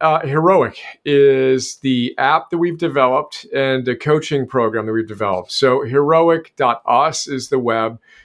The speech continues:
You can find the app in your I O S and Android app stores. Just search Heroic, the training platform. Um, and we have a lot of theory in which I distill, you know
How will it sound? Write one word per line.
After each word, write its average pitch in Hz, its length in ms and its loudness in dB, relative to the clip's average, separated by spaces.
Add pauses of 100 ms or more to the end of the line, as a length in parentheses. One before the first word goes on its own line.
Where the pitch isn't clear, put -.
(100)
You 135 100 -2
can 139 140 0
find 156 340 0
the 127 160 -4
app 120 380 0
in 127 220 -4
your 120 120 -4
I 117 200 0
O 120 100 -2
S 123 300 -4
and 127 80 -8
Android 117 720 -2
app 117 260 0
stores. 113 460 -2
Just - 260 -4
search 135 280 2
Heroic, 127 640 0 (320)
the 127 60 -8
training 135 380 -2
platform. 156 520 -4 (520)
Um, 123 640 0 (100)
and 143 140 0
we 160 80 2
have 170 80 2
a 160 60 2
lot 160 220 2
of 170 280 -6
theory 160 580 -2
in 151 140 -6
which 156 240 0
I 147 100 2
distill, 156 840 0
you 147 100 -6
know 135 320 0